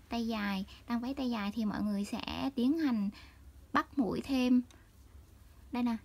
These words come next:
gãy mũi ở phần nách này cho mình nè. Thì ở phần nách này có sáu mũi, lúc mà các bạn thêm thì các bạn sẽ có thêm sáu mũi. Thì các bạn sẽ gãy cho mình sáu mũi. Thì các bạn sẽ chọn một điểm ở giữa ở đây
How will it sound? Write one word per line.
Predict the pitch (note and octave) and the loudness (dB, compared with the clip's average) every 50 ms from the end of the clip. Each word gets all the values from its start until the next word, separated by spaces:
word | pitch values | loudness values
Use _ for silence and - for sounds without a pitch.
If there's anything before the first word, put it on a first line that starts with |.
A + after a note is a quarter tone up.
| - - | -4 -2
gãy | - D#3+ A#3 | 0 4 4
mũi | A#3+ G#3 E3+ - - | 4 4 4 2 0
ở | - A3+ | 0 0
phần | - B3+ G#3+ A3 | 0 2 2 4
nách | A#3 C#4 - D#4+ | 4 4 4 4
này | C4 A3 - | 2 2 4
cho | A#3 | 2
mình | A#3 A3+ G#3 G3+ | 4 4 4 2
nè. | G#3+ A3 A#3+ - - - - - - - - - - - - - - | 2 0 -2 -4 -10 -18 -20 -20 -20 -20 -20 -20 -20 -20 -20 -20 -4
Thì | - C4 A#3 A3 G#3 | 0 0 2 2 2
ở | - - G3 | 0 0 -2
phần | - - A#3+ A#3+ | 0 2 2 4
nách | C4 C#4+ - | 4 4 4
này | C#4+ B3+ A3 G#3 | 4 4 4 4
có | - B3 C#4 | 2 0 0
sáu | C#4+ - A#3+ C4+ E4+ | 2 2 2 2 2
mũi, | F4+ B3 - - - - - B3 C4 C4+ | 2 2 2 0 0 0 0 2 4 4
lúc | C4+ D4+ D4+ - | 4 2 2 0
mà | B3+ | -2
các | - C#4+ | 0 0
bạn | C4 A3 G3 G3+ | 0 2 0 0
thêm | - B3 A#3 A#3 A#3 | 2 2 4 4 4
thì | B3 A#3+ G#3+ G3+ | 4 2 0 0
các | G3 - - | -2 -2 -2
bạn | - - - G3 | 0 0 0 0
sẽ | - - G#3 - - - A3+ A#3+ - | -2 -2 -2 -2 -2 -2 -2 -2 -2
có | G#3+ G#3 G3+ A3 B3 C#4 | -2 -2 0 0 -2 0
thêm | - C#4+ B3 A#3 A#3 A#3 A#3+ | 0 2 4 4 4 4 4
sáu | B3 - G#3+ A#3 C#4+ | 2 2 2 4 4
mũi. | D4+ C4 - A3+ A#3+ C4 D4+ - - - - - - - | 4 4 2 2 2 2 0 0 -2 -8 -18 -18 -18 -10
Thì | - - A3 G3+ F#3+ F#3+ F#3+ | -6 -4 -2 -2 -2 -2 -2
các | - C4+ C4+ | -2 -2 0
bạn | G#3+ F3 F3 G#3 | 0 0 0 -2
sẽ | - - - - | -2 -4 -4 -4
gãy | G3+ - E3+ F#3+ | -2 -2 -2 0
cho | A3 A#3+ | 0 0
mình | A#3 A3 G3+ G3+ | 2 2 2 0
sáu | - A#3+ G3 A#3+ | 0 0 2 4
mũi. | C4 A#3+ - - A#3 C#4+ - - - - - | 4 4 4 4 2 0 0 -2 -10 -16 -14
Thì | - - | -10 -6
các | - C4 B3+ | -2 0 0
bạn | - F#3+ G#3+ | 2 0 0
sẽ | - G#3 G3+ | 0 -2 -4
chọn | - - F3 F3 F#3 F#3+ | -2 -2 -2 0 0 0
một | F3+ - | 0 -2
điểm | - - - - | -2 0 0 0
ở | - G#3 | 0 0
giữa | A3 G#3 - - | 0 -2 -2 -2
ở | - A3+ A#3+ | -2 0 0
đây | B3+ A#3 A#3 A#3+ | 2 2 0 0